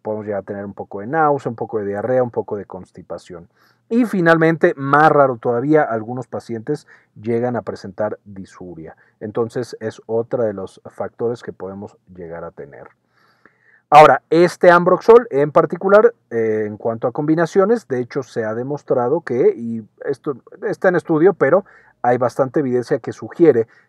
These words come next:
que el uso de Ambroxol junto con antibióticos puede aumentar el efecto de los antibióticos, por supuesto, cuando estamos hablando de infecciones respiratorias.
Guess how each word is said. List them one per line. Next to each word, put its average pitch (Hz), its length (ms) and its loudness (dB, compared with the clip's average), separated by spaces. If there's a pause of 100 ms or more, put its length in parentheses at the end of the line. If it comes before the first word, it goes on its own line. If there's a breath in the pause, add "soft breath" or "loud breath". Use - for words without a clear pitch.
que 131 80 -2
el 131 80 -2
uso 165 240 0
de 160 100 6
Ambroxol 120 640 0
junto 131 340 -8
con 120 280 -6
antibióticos 117 1000 -6 (320 soft breath)
puede 170 300 2
aumentar 151 540 4
el 208 100 0
efecto 139 340 -2
de 156 40 2
los 151 100 -2
antibióticos, 170 500 0
por 123 220 -6
supuesto, 123 500 -8
cuando 107 220 -8
estamos 113 340 -14
hablando 113 400 -6 (280 soft breath)
de 117 100 -8
infecciones 101 540 -10
respiratorias. 135 880 0